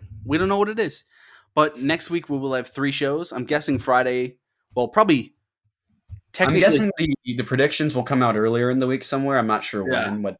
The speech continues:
Speaker 2: day.
Speaker 1: Well,
Speaker 2: Uh,
Speaker 1: our shows
Speaker 2: just
Speaker 1: will probably be uploaded unless we know what, what Rampage is. Uh, we'll have to see if Rampage is taped. If Ra-, Rampage is taped, we'll, we'll do that before.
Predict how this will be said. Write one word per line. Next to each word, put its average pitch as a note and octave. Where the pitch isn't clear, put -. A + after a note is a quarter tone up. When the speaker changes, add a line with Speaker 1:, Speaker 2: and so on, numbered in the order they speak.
Speaker 2:
day. B2
Speaker 1:
Well, F#3+
Speaker 2:
Uh, G#3+
Speaker 1:
our G3+
shows G3+
Speaker 2:
just -
Speaker 1:
will G#3
probably G#3+
be F3+
uploaded F3
unless E3
we E3
know D#3
what, C3
what A#2
Rampage B2+
is. G#2
Uh, C#3
we'll C#3
have A3+
to G3
see D#3+
if B2+
Rampage B2
is -
taped. -
If -
Ra-, D3+
Rampage E3
is A#2
taped, G#2+
we'll, G#2+
we'll A#2
do A#2
that A2
before. G2+